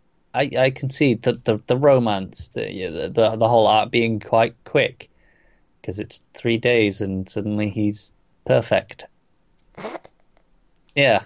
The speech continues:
and that's a bit weird. And, you know, this, this Hawkeye tease, and, and kinda mostly just shield in general is very Phase One.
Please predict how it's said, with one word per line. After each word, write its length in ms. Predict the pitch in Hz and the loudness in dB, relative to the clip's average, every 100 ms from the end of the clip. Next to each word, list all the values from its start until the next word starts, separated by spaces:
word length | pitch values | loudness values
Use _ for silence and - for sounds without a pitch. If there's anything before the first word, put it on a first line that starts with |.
| - _ | -6 _
and 340 | 117 110 110 - _ _ _ _ _ _ _ | 0 0 0 -6 _ _ _ _ _ _ _
that's 520 | - 53 71 85 - | -20 -16 -14 -12 -6
a 40 | 127 | 0
bit 240 | 139 - | 0 0
weird. 520 | 143 131 101 80 69 | 0 2 2 0 0
And, 180 | 110 110 113 | 0 0 0
you 80 | |
know, 140 | 98 90 | -2 -2
this, 180 | 90 - | -6 -2
this 180 | 113 | 0
Hawkeye 440 | - 127 - 113 104 | 2 2 2 2 2
tease, 760 | - 110 101 98 95 - - - - - 151 | 0 0 0 0 -4 -8 -16 -20 -20 -14 -2
and, 320 | 165 175 196 | 2 2 0
and 100 | 156 | -2
kinda 160 | 220 233 | 0 2
mostly 400 | 185 185 - 170 | 2 2 2 0
just 300 | 165 - - | -2 -8 -10
shield 360 | - 143 139 127 | -2 0 2 0
in 120 | 110 | 2
general 400 | 107 107 120 110 | 0 0 0 0
is 100 | 98 | 0
very 380 | 107 101 101 95 | 0 0 -2 -4
Phase 360 | - 101 98 | -4 -4 -4
One. 320 | 95 95 95 | -4 -4 -4